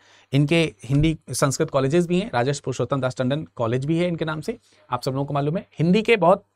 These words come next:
पुरजोर कह सकते हैं कि समर्थक थे ये, ठीक है। उन्नीस सौ पचास में आपको यहाँ पर एक नाम ये देखने को मिलता है।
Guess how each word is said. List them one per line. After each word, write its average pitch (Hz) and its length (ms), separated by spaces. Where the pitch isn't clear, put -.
पुरजोर 180 320
कह 185 120
सकते - 240
हैं 175 100
कि 202 60
समर्थक 139 460
थे 107 40
ये, 92 120
ठीक 220 120
है। 254 140
उन्नीस 180 140
सौ 196 80
पचास 170 340
में 196 80
आपको 175 240
यहाँ 180 200
पर 180 120
एक 175 120
नाम 185 200
ये 156 140
देखने 131 220
को 110 100
मिलता 98 180
है। 92 120